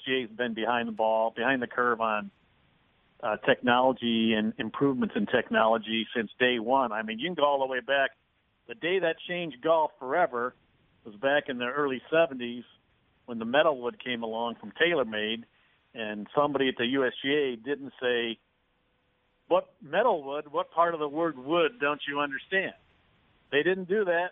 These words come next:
They allowed metalwoods, and I think that's been the biggest change that changed the game. We, if we were all hitting persimmon woods right now, I'm sure the game would have progressed, but we wouldn't be having, watching these guys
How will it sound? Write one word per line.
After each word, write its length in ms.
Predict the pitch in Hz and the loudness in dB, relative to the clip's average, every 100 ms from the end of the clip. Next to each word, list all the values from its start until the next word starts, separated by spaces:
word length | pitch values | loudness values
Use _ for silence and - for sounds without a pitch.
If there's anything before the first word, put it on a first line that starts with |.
| - | -6
They 100 | 139 | -8
allowed 320 | 151 170 170 | -4 -4 -6
metalwoods, 680 | 160 180 170 139 139 139 135 - | -2 0 0 0 -2 -2 -6 -10
and 120 | 135 127 | -2 -2
I 80 | |
think 260 | 120 147 139 - | 0 -2 -4 0
that's 220 | 139 135 _ _ _ - | 0 0 _ _ _ 0
been 200 | 277 127 | 2 2
the 60 | |
biggest 440 | 107 160 156 143 - | -4 -4 -2 -4 -4
change 300 | 135 127 113 | -2 -2 0
that 240 | 117 117 | 0 0
changed 320 | - 123 120 - | -4 -4 -4 -6
the 60 | |
game. 400 | 113 113 113 113 | -2 0 0 -2
We, 80 | 113 | -4
if 680 | 113 294 _ _ _ _ - | -6 -10 _ _ _ _ 0
we 120 | 185 | 2
were 120 | 180 | 4
all 160 | 190 180 | 2 2
hitting 180 | 185 - | -4 -8
persimmon 440 | 135 180 147 131 | -14 -10 -10 -8
woods 260 | 151 156 123 | -8 -6 -4
right 220 | 120 113 | -4 -4
now, 240 | 113 113 | -6 -6
I'm 120 | 120 117 | -8 -8
sure 100 | 151 | -12
the 60 | 123 | -6
game 220 | 127 127 | -4 -2
would 100 | 117 | -4
have 100 | - | -8
progressed, 460 | - 123 135 104 - | -6 2 2 2 -6
but 120 | 101 - _ _ _ _ _ _ _ _ - | -14 -14 _ _ _ _ _ _ _ _ -4
we 80 | 120 | 2
wouldn't 300 | 151 143 131 | 2 2 -2
be 360 | 135 131 123 | -4 -2 0
having, 460 | 123 127 123 123 120 | 2 2 0 -4 -4
watching 360 | 120 123 127 117 | -2 -2 -2 -6
these 120 | 107 | 0
guys 380 | 123 120 113 | 4 4 2